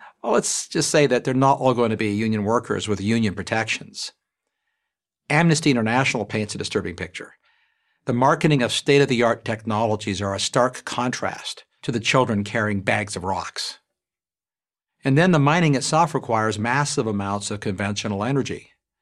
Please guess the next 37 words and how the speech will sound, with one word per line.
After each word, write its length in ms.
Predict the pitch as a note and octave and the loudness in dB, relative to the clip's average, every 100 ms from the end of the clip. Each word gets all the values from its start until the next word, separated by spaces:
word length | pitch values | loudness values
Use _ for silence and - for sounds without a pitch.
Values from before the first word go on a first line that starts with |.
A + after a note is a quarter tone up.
| _ _ - | _ _ -2
as 220 | B2 C#3+ | 2 2
do 140 | C#3 | 2
the 180 | A#2+ G#2+ | 2 2
energy-intensive 720 | G2+ G#2+ G#2 F2+ G#2 F2 G2 | 0 -2 -4 -4 -6 -6 -6
industrial 460 | F2+ F#2+ F#2 - - | -6 -4 -4 -4 -6
processes 720 | - E2+ - - - E2+ - _ | -2 -2 -2 -4 -6 -8 -12 _
needed 300 | G#2 A2 G#2 | -6 -4 -6
to 100 | G#2 | -6
refine 400 | G2+ G#2+ B2 C#3+ | -6 -4 0 2
the 60 | C#3 | 2
materials 580 | G#2+ - - - - - _ _ _ - | -2 -6 -6 -6 -10 -10 _ _ _ -4
and 160 | B2 | 0
then 120 | A#2+ | 0
build 340 | A2 B2 B2+ G#2 | 2 2 2 2
the 80 | A2 | -2
wind, 320 | A#2 G#2+ G#2 | 0 -2 -2
solar, 520 | A#2 G2+ G2+ G2 F#2 _ _ | 0 0 -2 -6 -10 _ _
battery 320 | - G#2 G2+ | -4 -2 -2
hardware. 500 | G2 C3+ A#2+ F2 E2 _ _ _ _ _ _ _ _ _ _ _ _ _ _ - | 0 2 2 -2 -8 _ _ _ _ _ _ _ _ _ _ _ _ _ _ 2
Then 140 | D3+ | 4
there's 160 | E3 D3+ | 4 4
the 100 | C3+ | 2
waste. 460 | E3+ - - - - _ _ _ _ _ | 2 -2 -6 -12 -16 _ _ _ _ _
Wind 220 | - D3 | 2 4
turbines, 420 | C#3+ C#3 C#3 C3+ C3 | 4 4 2 0 0
solar 280 | - B2 | 2 2
panels, 560 | B2+ A#2+ B2+ B2 A#2 A2 | 2 0 0 0 -4 -4
and 140 | G#2 | -4
batteries 480 | G2+ F#2+ A#2+ A2 G#2 | -2 0 0 -2 -4
have 100 | A2 | -4
a 60 | G#2 | -2
relatively 460 | G2+ A2+ A2+ G#2 | -2 -2 -2 -4
short 260 | G2+ - G2+ | -2 -2 -2
life, 360 | B2+ E3 G2+ - | 0 0 -2 -6
about 320 | A#2 A2 - | -4 -4 -4
twenty 300 | - A#2+ A2 | -4 -2 0
years. 540 | A#2 C#3+ E2 - - | -2 -2 -4 -8 -12